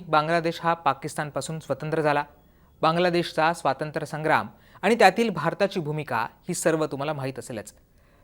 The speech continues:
तर या स्वातंत्र्य संग्रामात लढलेल्या स्वातंत्र्य सैनिकांच्या मुलांना आणि त्यांच्या वंशजांना सरकारी नोकऱ्यांमध्ये तीस टक्के आरक्षण देण्यात आलं होतं. हे आरक्षण रद्द करावं, यासाठी गेली अनेक वर्ष आंदोलन सुरू होतं.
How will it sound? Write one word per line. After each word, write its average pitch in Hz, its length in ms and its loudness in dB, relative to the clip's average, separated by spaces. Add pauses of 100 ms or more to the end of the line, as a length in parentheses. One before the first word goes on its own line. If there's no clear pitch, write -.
तर 214 60 8
या 240 140 10
स्वातंत्र्य 208 500 2
संग्रामात 170 540 0
लढलेल्या 143 560 0 (100)
स्वातंत्र्य 151 520 -6
सैनिकांच्या 139 580 -8
मुलांना 131 460 -4 (360)
आणि 190 120 4
त्यांच्या 214 240 4
वंशजांना 165 720 0
सरकारी 170 520 0
नोकऱ्यांमध्ये 135 640 -4 (440)
तीस 233 240 0
टक्के 160 260 0
आरक्षण 139 340 -2
देण्यात 127 240 -4
आलं 110 140 -8
होतं. 104 160 -12 (640)
हे 175 60 10
आरक्षण 165 380 6
रद्द 151 260 2
करावं, 127 460 0 (160)
यासाठी 131 400 -6
गेली 135 360 -6
अनेक 180 260 -4
वर्ष 127 240 -2 (460)
आंदोलन 175 400 4
सुरू 120 180 -8
होतं. 110 160 -8